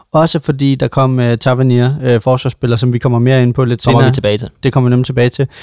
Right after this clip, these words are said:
Speaker 1: Så der var bare nogle, nogle spillerskiftninger, der gjorde, at jeg blev nødt til at rykke lidt rundt. Så jeg, jeg har, jeg har mixet mit hold helt vendt, vendt op og ned.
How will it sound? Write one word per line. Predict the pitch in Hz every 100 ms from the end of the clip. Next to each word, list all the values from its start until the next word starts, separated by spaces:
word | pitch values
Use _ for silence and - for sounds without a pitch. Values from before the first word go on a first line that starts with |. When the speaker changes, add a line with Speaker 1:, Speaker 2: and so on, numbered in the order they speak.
| -
Speaker 1:
Så | -
der | 143
var | 147 156
bare | 156 156
nogle, | 151 147
nogle | 139 131
spillerskiftninger, | - 151 165 165 151 - 135 - 135
der | 131
gjorde, | 120 139 151
at |
jeg | 135
blev | 135
nødt | 151 151
til | 139
at |
rykke | 127 131
lidt | 127
rundt. | 127 120
Så | -
jeg, | 135 131 -
jeg | 147
har, | 143
jeg | 143 147
har |
mixet | 147 139 151
mit | 143
hold | 156 147
helt | 151 165 135
vendt, | 131 127 135
vendt | 131
op | 131
og | 131
ned. | 127